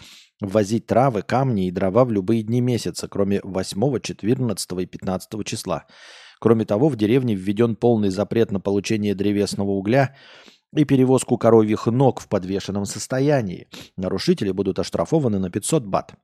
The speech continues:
тысяча триста рублей. Все это сделано в ответ на череду непрекращающихся странных смертей обитателей деревни. Местные уверены, что всему виной злые духи, которые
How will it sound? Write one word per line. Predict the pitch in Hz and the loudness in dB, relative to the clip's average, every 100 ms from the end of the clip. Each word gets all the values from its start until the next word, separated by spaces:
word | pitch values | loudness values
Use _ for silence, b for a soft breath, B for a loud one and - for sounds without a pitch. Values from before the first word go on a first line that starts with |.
| _ - | _ -6
тысяча | 113 101 - | -6 -6 -6
триста | 95 92 - 95 | -6 -8 -6 -4
рублей. | 92 92 - - B B B B | -2 -4 -8 -14 B B B B
Все | - 135 | 2 6
это | 139 120 | 6 4
сделано | 104 131 127 117 | 2 4 4 4
в | |
ответ | 104 - 120 113 | 2 2 0 0
на | 107 | -2
череду | 110 104 113 | 0 0 0
непрекращающихся | 110 101 98 101 - 151 135 - 120 120 | 0 -2 -2 -2 0 2 2 0 -4 -6
странных | - 120 113 107 | -2 0 0 -2
смертей | - 107 98 117 104 | -2 -2 0 0 0
обитателей | 95 90 92 95 95 | 0 -2 0 0 0
деревни. | 104 98 82 80 - B B B | 2 0 -2 -8 -12 B B B
Местные | 107 123 - 110 | 2 2 2 2
уверены, | 107 120 113 107 | 4 6 6 4
что | - 104 | 0 -2
всему | - 113 104 | -2 -2 0
виной | 104 110 98 | 2 2 2
злые | 101 110 98 | 2 2 2
духи, | 110 120 95 | 2 0 -2
которые | 92 87 98 95 90 90 | -2 0 2 2 0 -4